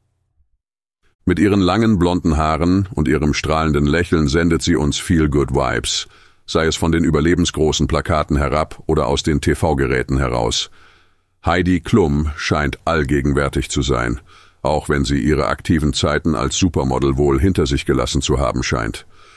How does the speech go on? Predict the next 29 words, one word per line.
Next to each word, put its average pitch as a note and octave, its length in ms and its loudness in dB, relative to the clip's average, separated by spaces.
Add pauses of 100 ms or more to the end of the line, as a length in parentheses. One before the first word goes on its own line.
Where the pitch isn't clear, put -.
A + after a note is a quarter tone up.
(380)
Nach E2+ 240 -2
wie D#2+ 100 2
vor F#2 320 2
jettet D#2 420 0
sie D#2 180 0
als C2 240 -2
T-V-Jurorin D2+ 960 0
und D2 180 -2
Unternehmerin C2+ 720 0
zwischen D2+ 400 0
Deutschland D2+ 540 -2
und C#2 160 -2
ihrer B1 280 0
Wahlheimat, B1+ 760 -2 (280)
den C#2 160 2
U D#2+ 140 4
S - 160 0
A, C2 320 0 (260)
hin D#2 200 2
und C2 160 0
her, C2+ 400 0
immer, C#2+ 400 0
so A1+ 120 -2
scheint B1 340 -2
es, - 200 -2 (340)
mit F#2 160 0
einem F2+ 300 2
lukrativen F2+ 580 2
Auftrag D2+ 640 -2